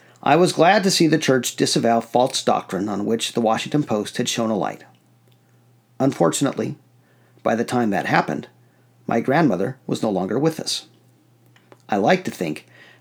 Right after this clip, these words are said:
that she now knows what the church failed to help her see while she was here.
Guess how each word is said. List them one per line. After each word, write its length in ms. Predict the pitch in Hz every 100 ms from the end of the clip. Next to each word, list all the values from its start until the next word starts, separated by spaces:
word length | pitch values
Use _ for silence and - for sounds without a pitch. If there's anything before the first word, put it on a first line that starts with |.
| -
that 140 | 117
she 200 | - 131
now 240 | 113 147
knows 360 | 160 98 92 -
what 180 | 113 -
the 80 | -
church 320 | - 104 -
failed 340 | 156 165 127
to 60 | 117
help 200 | 104 -
her 80 | 95
see 340 | - 90 82 - _
while 140 | - 92
she 160 | -
was 200 | 101 95
here. 280 | - 110 -